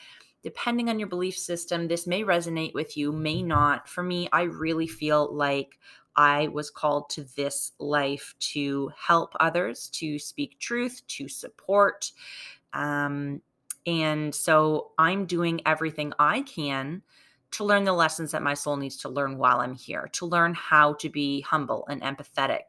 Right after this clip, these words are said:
and use my intuition. And so I'm doing lots of work within my own self, uh, with meditation and with journaling, but also with learning from different mentors and teachers that I admire on subjects that I find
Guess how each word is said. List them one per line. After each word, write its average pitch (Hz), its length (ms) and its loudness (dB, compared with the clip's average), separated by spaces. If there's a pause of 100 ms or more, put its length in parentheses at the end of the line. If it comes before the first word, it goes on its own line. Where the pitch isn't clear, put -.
(220)
and 147 140 -4
use 143 140 -4
my 143 120 -2
intuition. 139 720 -6 (540)
And 175 180 0
so 160 460 4
I'm 170 400 4
doing 151 640 0
lots 156 320 0
of 180 100 -8
work 156 460 4 (100)
within 156 460 -2
my 143 160 -2
own 135 260 -4
self, 233 640 4 (320)
uh, 139 100 0
with 139 140 -2
meditation 165 600 -2
and 165 80 -2
with - 180 -8
journaling, 170 720 0
but 160 80 0
also 180 320 2
with 156 180 -2
learning 185 520 0
from 139 720 -2 (600)
different 254 340 -2
mentors 165 600 0
and 151 120 -8
teachers 185 440 -6
that 139 100 -8
I 139 80 0
admire 160 460 2
on 139 180 -2
subjects 196 540 -2
that 143 100 -6
I 143 60 -4
find 139 280 -6